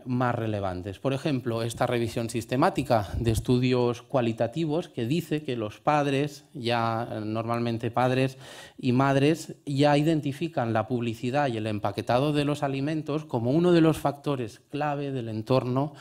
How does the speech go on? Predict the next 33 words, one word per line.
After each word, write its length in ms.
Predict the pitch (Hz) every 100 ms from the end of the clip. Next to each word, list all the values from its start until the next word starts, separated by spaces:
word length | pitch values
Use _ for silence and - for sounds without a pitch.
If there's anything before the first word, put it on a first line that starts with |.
| - _
que 80 | 120
afectan 560 | 110 117 113 - 117
las 160 | 117 104
decisiones 580 | 104 - - 107 104 104
alimentarias 720 | 104 98 98 92 98 101 101
en 160 | 98 92
su 140 | 101
entorno 580 | 95 98 92 92 90 87 - - - -
familiar, 720 | _ - 117 104 98 98 90 82
¿no? 360 | 90 165 247 -
Esto, 400 | 113 - 131 131 - - - -
eh, 680 | 123 113 110 110 110 - _ _ -
eh, 300 | 127 113 110
es 120 | 139 127
una 180 | 135
de 80 | 127
las 180 | 120 117
cosas 360 | - 113 139 135
a 160 | 107
las 260 | 98 98 95
que 420 | - 101 95 - - 117
llega 300 | 110 107 107
la 140 | 110
conclusión 500 | 113 98 101 92 104
este 240 | 104 104
artículo. 560 | 92 90 107 - 95 87 - - -
O 100 | -
este 200 | 165 226
otro 180 | 214 190
artículo 640 | 165 160 202 - 151 180
que 120 | 185
nos 220 | 139 127 -
dice 480 | 180 170 123 180